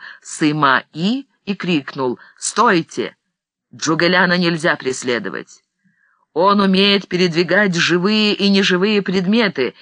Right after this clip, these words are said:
и сокращать пространство, как написано в небесных книгах».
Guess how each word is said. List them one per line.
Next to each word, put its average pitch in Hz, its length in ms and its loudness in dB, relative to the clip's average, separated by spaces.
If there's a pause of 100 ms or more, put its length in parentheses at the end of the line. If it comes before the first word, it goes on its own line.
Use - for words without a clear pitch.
(320)
и 160 80 -4
сокращать 165 640 0
пространство, 170 920 0 (300)
как 147 240 -6
написано 190 560 0
в 151 80 -6
небесных 175 580 -2
книгах». 202 640 -4